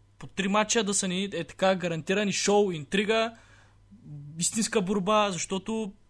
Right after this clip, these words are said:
делят ги една-две точки тук-там, нали,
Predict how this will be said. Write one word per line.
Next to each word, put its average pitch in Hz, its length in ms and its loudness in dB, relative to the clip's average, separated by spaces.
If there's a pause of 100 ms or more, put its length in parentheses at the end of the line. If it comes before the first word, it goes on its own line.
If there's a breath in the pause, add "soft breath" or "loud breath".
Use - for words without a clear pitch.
(180)
делят 185 600 4
ги 220 100 4
една-две 208 460 2
точки 208 480 -2
тук-там, 202 640 -4
нали, 196 380 -6